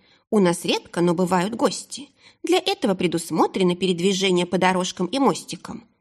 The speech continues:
Не беспокойся, проведём». «Уже есть идеи, куда пойдём?» «Гулять. Просто гулять. И перекусить тоже не помешает. Согласна?»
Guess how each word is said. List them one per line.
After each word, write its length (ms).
Не 100
беспокойся, 640
проведём». 640
«Уже 260
есть 400
идеи, 320
куда 260
пойдём?» 540
«Гулять. 540
Просто 340
гулять. 560
И 80
перекусить 600
тоже 180
не 100
помешает. 680
Согласна?» 640